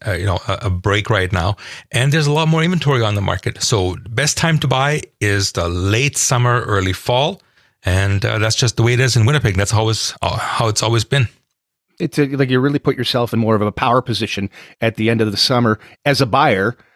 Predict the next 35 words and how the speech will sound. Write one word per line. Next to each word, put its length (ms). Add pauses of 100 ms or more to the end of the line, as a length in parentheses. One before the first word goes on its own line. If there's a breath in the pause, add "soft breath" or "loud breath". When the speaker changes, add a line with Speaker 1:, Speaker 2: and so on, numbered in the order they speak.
(160 soft breath)
Speaker 2:
because, 520
uh, 260
at 160
that 200
point, 260
they're 160
desperate 500
to 80
m-, 220
move 260
on 220
to 100
the 100
next 220
thing 160
they 60
have 180
planned, 400
right? 260
Speaker 1:
Oh, 160
absolutely. 640
Um, 460 (140)
and 160
just 180
think 120
of 80
it 40
this 200
way. 160 (260 loud breath)
I-, 160
if 220
you're 80
up 120
against 300
ten, 300